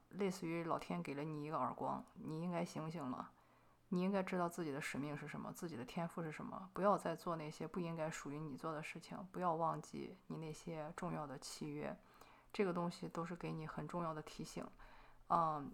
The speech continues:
因为如果你再不去注意你曾经有过的那些契约，不管这个契约是跟人的还是跟，啊，神的，并且排出一个优先级，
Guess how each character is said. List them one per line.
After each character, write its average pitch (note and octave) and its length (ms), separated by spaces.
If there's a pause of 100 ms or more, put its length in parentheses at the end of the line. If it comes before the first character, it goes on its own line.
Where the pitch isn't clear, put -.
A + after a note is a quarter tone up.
因 F3+ 160
为 E3 120
如 D#3+ 140
果 E3 120
你 D#3 120
再 E3+ 200
不 D3+ 120
去 D#3+ 280
注 E3+ 180
意 E3+ 220
你 D#3 200
曾 D#3+ 240
经 D#3+ 460
有 D#3+ 160
过 F3+ 160
的 F3+ 60
那 D#3+ 100
些 D3+ 160
契 - 240
约， D3+ 180
不 F#3 140
管 C#3+ 180
这 D3+ 80
个 C#3 80
契 - 220
约 D#3 140
是 E3 100
跟 F3 240
人 D#3 160
的 D#3 80
还 D#3+ 100
是 D#3+ 120
跟， D#3 360 (180)
啊， C#3+ 220
神 D3 300
的， D#3 160 (2000)
并 F#3+ 240
且 E3+ 240
排 F3 220
出 F3+ 120
一 F3+ 120
个 E3+ 80
优 F3+ 180
先 F3+ 260
级， D3+ 400